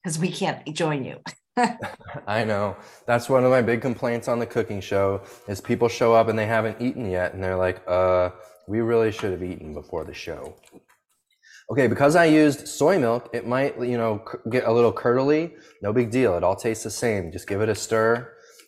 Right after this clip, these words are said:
Speaker 2: and everything is great in this soup. You can use almond milk or oat milk or right, whatever milk you like, but it adds a nice little creaminess to it that I, I love. So let's give you, you can see that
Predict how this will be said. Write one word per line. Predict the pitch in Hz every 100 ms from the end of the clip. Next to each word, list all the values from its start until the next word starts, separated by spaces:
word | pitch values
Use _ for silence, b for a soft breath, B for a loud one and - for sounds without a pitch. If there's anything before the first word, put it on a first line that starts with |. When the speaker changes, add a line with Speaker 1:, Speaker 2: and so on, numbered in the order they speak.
| _ 98
Speaker 2:
and | 98
everything | 101 107 110 104
is | 92
great | 104 98 92
in | 92 92
this | 92
soup. | - - 92 95
You | 101
can | 139
use | 143 127
almond | 117 120 120 117
milk | 117 117 117 113
or | - -
oat | 107 -
milk | 101 107 110 110
or | 87
right, | 82 98 104
whatever | 101 117 120 113 - -
milk | 92 104 110 107
you | 113
like, | 104 92 101 - B B -
but | 101
it | 104
adds | 120 143
a | 139
nice | 127 120 117
little | 107
creaminess | - 110 104 95 92 -
to | 95 92
it | - - b b b _ -
that | 87
I, | 87 87 -
I | 87
love. | 87 82 - -
So | 92
let's | 98 127
give | - 127
you, | 117 120
you | 110 104
can | 110
see | - 131
that | 127 110 -